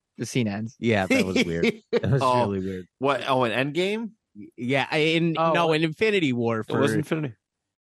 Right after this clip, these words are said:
Speaker 2: Uh, well, they, th-, it's when the three of them are in, like, the trench and they're
Speaker 3: Oh,
Speaker 2: fighting.
Speaker 3: yeah.
Speaker 2: Yeah. And then they do the,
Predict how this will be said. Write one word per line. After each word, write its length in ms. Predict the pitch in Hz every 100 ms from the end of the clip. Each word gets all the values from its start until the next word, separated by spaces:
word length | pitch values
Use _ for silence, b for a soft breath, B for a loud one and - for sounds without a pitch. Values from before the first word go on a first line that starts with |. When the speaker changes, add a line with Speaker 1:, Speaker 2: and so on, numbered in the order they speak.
| -
Speaker 2:
Uh, 120 | 175 156
well, 320 | 156 170 170
they, 280 | 151 165 165 151 -
th-, 140 | 160 -
it's 240 | 151 -
when 380 | 143 170 165 165 127
the 120 | 143
three 300 | - 143 156
of 80 | 151
them 200 | 147 131
are 120 | 117
in, 260 | 113 123 127
like, 200 | 110 -
the 100 | 95
trench 640 | - 120 104 92 - - -
and 80 | 117
they're 80 | 127
Speaker 3:
Oh, 220 | 120 110
Speaker 2:
fighting. 340 | 101 82 71 -
Speaker 3:
yeah. 380 | 113 113 107 101
Speaker 2:
Yeah. 300 | 143 104 90 B B -
And 180 | 147
then 200 | 160 202
they 140 | 196 165
do 240 | 143 147
the, 260 | 123 139